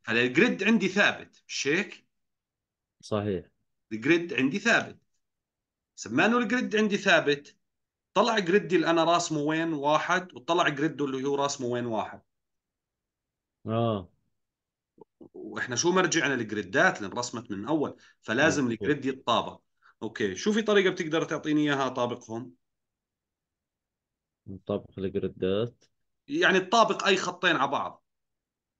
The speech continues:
Speaker 2: إحنا قلنا المحاذاة، نسيت اسمها اللي هي
Speaker 1: اللاين، اللاين.
Speaker 2: أيوة، أيوة، أيوة،
Speaker 1: هاي.
Speaker 2: هي المحاذاة أو
Speaker 1: العنصرين.
Speaker 2: زي هيك.
Speaker 1: أوكي،
Speaker 2: مم.
Speaker 1: أول شي بس أتأكد هذا قفل مسكر. أوكي، بروح على اللاين.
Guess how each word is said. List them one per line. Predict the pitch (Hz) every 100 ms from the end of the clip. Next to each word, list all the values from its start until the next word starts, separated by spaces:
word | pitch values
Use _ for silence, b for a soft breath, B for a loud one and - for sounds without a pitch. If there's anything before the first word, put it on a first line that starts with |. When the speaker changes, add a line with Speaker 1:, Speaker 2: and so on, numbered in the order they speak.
| -
Speaker 2:
إحنا | 104 110 113
قلنا | 131 131 120
المحاذاة، | 120 117 117 117 117 120 139 113
نسيت | 113 190 196
اسمها | 165 156 110 104
اللي | 92
هي | 101 110 107 104
Speaker 1:
اللاين، | 143 165 175 139 98 85 85 104
اللاين. | 123 143 220
Speaker 2:
أيوة، | 190 165
أيوة، | 175 180 -
أيوة، | - 170
Speaker 1:
هاي. | 165 131
Speaker 2:
هي | 101
المحاذاة | 104 107 113 120
أو | 104
Speaker 1:
العنصرين. | 87 98 95 110 95
Speaker 2:
زي | 95
هيك. | 90 _ -
Speaker 1:
أوكي، | - 139 123
Speaker 2:
مم. | 113
Speaker 1:
أول | 165
شي | 165
بس | 160 -
أتأكد | 156 156 156 139 123
هذا | 143 117 107
قفل | 131 120 107
مسكر. | 104 131 - 135 -
أوكي، | - - 120 123 123 _ _ _ _ _ -
بروح | 120 156 - - _ 110
على | 104
اللاين. | 107 120 151 165 196 -